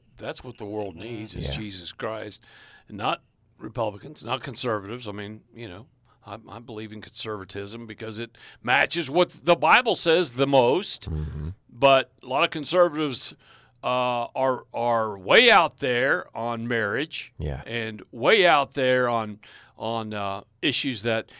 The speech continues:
Speaker 1: every issue is important. I-, the Bible speaks to every single lit-, little
Speaker 2: Yeah.
Speaker 1: bitty thing.
Speaker 2: Truth envelops everything.
Speaker 1: It does, yes.
Speaker 2: Yeah.
Speaker 1: All right, so we're, uh,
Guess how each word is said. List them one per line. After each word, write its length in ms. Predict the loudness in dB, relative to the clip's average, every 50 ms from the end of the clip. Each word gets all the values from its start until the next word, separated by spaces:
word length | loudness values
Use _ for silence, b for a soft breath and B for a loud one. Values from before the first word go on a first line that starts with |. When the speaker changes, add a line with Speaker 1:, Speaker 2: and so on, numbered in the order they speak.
| B B
Speaker 1:
every 240 | 0 2 4 4 4
issue 240 | 4 2 0 0 0
is 100 | 0 -2
important. 540 | -4 -10 -12 -12 -10 -8 -8 -8 -10 -14 -18 -20 -20 -12 -8
I-, 140 | -6 -6 -6 B B B B
the 140 | -2 -2 2
Bible 340 | 6 6 6 6 6 2 0
speaks 600 | -2 -2 -4 0 2 4 4 4 2 0 -4 -4
to 180 | -2 -4 -6 -4
every 380 | -4 -4 -4 -4 -6 -10 -10 -8
single 640 | -8 -6 -6 -4 -4 -2 -2 -2 -2 -4 -8 -6 -4
lit-, 320 | -4 -2 -2 -4 -6 -6
little 240 | -4 -2 -2 -2 -2 -2
Speaker 2:
Yeah. 80 | -2
Speaker 1:
bitty 200 | -2 -2 -4 -6
thing. 320 | -6 -6 -6 -6 -8 -10 -14 _ _ _ _ _ _
Speaker 2:
Truth 340 | -10 -2 0 2 2 2 0
envelops 380 | -2 -2 -2 -2 -2 -4 -4 -4
everything. 460 | -4 -4 -4 -8 -12 -14 -16 -16 -18 -12 -8
Speaker 1:
It 120 | -8 -4
does, 420 | -2 -2 -2 -2 -4 -8 -16 -18 -14
yes. 320 | -12 -12 -12 -12 -14 -16
Speaker 2:
Yeah. 60 | B B B B B B B 8
Speaker 1:
All 100 | 8 8
right, 80 | 10 8
so 180 | 6 6 6
we're, 380 | 6 4 4 4 4 6 6 8
uh, 440 | 8 8 6 6 4 2 0 -4